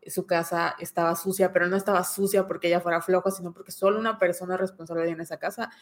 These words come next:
como que no tenía otras cosas que hacer, yo nací hacía lo mejor que podía, ¿no? Entonces, al final, sí creo que hay como, bueno, a mí me tocó vivir,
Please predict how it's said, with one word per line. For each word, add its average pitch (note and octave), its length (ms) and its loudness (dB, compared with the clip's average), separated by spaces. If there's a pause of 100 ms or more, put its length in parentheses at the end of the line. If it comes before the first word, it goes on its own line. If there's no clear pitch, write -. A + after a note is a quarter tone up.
(160)
como F#3+ 140 -2
que F#3 100 2
no F#3+ 80 4
tenía G3 540 4
otras F3 320 0
cosas E3+ 260 -4
que - 80 -14
hacer, F3+ 220 -4
yo F3+ 100 -2
nací F3+ 240 -4
hacía F3+ 180 -2
lo F3 80 -4
mejor E3 280 -10
que D#3+ 80 -12
podía, D3+ 340 -10
¿no? D#3 200 -16 (340)
Entonces, F3 680 0 (380)
al F#3 160 6
final, F#3 680 0 (800)
sí A3+ 360 0
creo G3+ 240 6
que G3 80 6
hay F#3 180 6
como, E3 500 2
bueno, F3+ 300 2
a A3 40 6
mí A3+ 60 6
me C#4+ 100 4
tocó F3 560 4
vivir, E3 560 -2